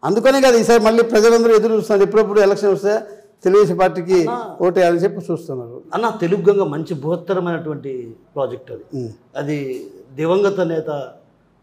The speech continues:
Speaker 2: మహానుభావుడు ఎన్టీ రామారావు గారు రూపకల్పన చేసినటువంటి ప్రాజెక్ట్. ఆ ప్రాజెక్టు అటు తమిళనాడు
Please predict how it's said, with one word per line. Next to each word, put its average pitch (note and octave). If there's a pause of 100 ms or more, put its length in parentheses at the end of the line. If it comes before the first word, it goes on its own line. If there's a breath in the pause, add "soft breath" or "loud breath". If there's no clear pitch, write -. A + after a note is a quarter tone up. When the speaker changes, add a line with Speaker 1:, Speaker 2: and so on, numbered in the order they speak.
(180)
Speaker 2:
మహానుభావుడు D3+ (680)
ఎన్టీ D3+
రామారావు F3
గారు C#3+ (100)
రూపకల్పన D#3
చేసినటువంటి B2+
ప్రాజెక్ట్. A#2+
ఆ A#2
ప్రాజెక్టు B2+
అటు C#3+
తమిళనాడు C#3